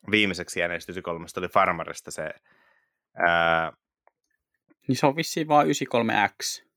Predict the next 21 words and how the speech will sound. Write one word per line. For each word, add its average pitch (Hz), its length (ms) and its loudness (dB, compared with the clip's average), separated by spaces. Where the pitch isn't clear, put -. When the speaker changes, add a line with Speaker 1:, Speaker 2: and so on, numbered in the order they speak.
Speaker 1:
Joo, 110 320 4
ky-, 143 120 -2
joo 175 200 6
totta. 95 300 -4
Niin 107 320 0
mun 160 140 -4
mielestä 180 300 -2
oli, 160 180 0
joku 175 340 2
oli 113 180 6
roudannut 104 480 6
johonkin 107 420 -6
Ruotsin 107 440 2
autotapahtumaan 82 1000 -6
niinku 104 300 0
ysiviisi 110 680 0
X:n, - 320 -8
ää, 80 140 4
Speaker 2:
Mhm. 170 220 8
Speaker 1:
tätä 87 200 0
niinku 87 260 -4